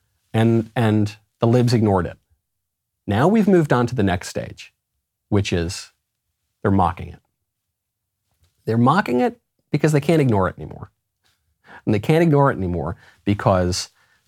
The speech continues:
the blob, those i-, liberal institutions of power that govern us from Hollywood, from the classrooms, from all over the place, from big tech, they have lost the common sense. I mentioned this also in my book, Speechless.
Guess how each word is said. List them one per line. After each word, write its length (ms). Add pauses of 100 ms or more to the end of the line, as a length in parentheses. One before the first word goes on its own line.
(160)
the 80
blob, 720 (300)
those 300
i-, 100 (100)
liberal 500
institutions 580
of 60
power 440 (180)
that 300
govern 300
us 160
from 200
Hollywood, 640
from 560
the 200 (160)
classrooms, 600
from 140
all 180
over 120
the 60
place, 220
from 140
big 180
tech, 260 (1500)
they 80
have 120
lost 340
the 60
common 300
sense. 380 (1200)
I 80
mentioned 360
this 200
also 280
in 60
my 80
book, 160
Speechless. 600